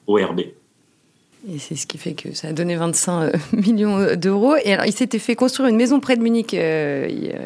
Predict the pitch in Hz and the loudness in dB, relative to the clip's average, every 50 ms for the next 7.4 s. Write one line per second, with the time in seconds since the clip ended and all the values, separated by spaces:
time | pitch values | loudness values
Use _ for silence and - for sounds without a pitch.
0 | - - - - - - 196 190 113 - - 117 107 - - - - - _ - | -10 -8 -8 -6 -2 0 2 2 2 2 2 0 0 0 -2 -8 -18 -20 _ -20
1 | - - - - - - 139 - - - - 202 196 - - 185 170 - - - | -20 -20 -20 -14 -8 -4 -4 -2 -2 0 2 2 0 0 0 -4 -4 -4 -4 -2
2 | 151 156 165 170 185 180 190 - - - 190 - 190 - - 196 180 185 196 196 | 0 2 2 2 2 0 0 -2 -2 -2 -2 -2 -2 0 2 2 4 4 4 2
3 | 185 202 - 208 226 247 254 220 220 220 220 220 240 202 190 - 208 - - 254 | 2 0 0 0 2 2 2 2 2 2 2 2 2 2 2 0 -2 0 0 0
4 | 214 190 185 185 180 175 180 185 196 175 196 185 180 202 226 226 220 220 - - | 0 0 0 -2 -2 -2 -2 -2 0 0 0 0 2 2 2 2 0 0 -4 -6
5 | - 208 196 - 254 311 339 - - - - - - 233 233 214 190 147 - - | -6 -4 -2 0 0 0 0 -4 -8 -6 -4 -4 -4 -4 -4 -6 -8 -8 -8 -8
6 | 214 180 - - 226 208 214 220 220 233 247 262 247 - 233 208 226 247 233 - | -8 -4 -2 0 2 4 4 4 6 6 4 4 2 2 2 4 4 2 2 0
7 | - - - - - - - - | -6 -16 -16 -18 -16 -10 -6 -6